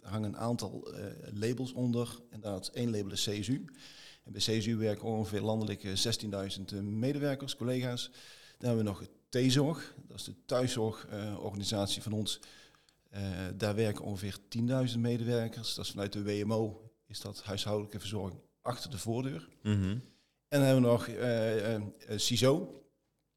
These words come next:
Speaker 1: En, eh, dat is de jongste lood aan de stam. En dat is een gemaksdienst. Dat is de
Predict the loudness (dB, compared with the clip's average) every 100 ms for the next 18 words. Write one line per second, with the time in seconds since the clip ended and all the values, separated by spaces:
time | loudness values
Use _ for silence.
0 | _ -6 -2 0 0 0 0 4 4 4
1 | 6 6 6 4 4 4 4 4 2 -2
2 | -2 -2 -2 -2 0 2 2 2 4 4
3 | 2 0 -2